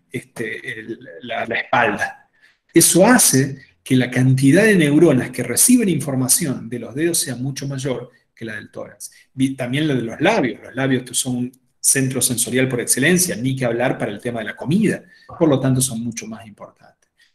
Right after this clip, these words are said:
Entonces, este mapa que tenemos ahí, en realidad no responde a la geografía real del espacio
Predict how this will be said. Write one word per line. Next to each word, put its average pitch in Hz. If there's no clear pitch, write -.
Entonces, 151
este 175
mapa 135
que 127
tenemos 143
ahí, 135
en 135
realidad 147
no 180
responde 190
a 135
la 123
geografía 120
real 156
del 113
espacio 131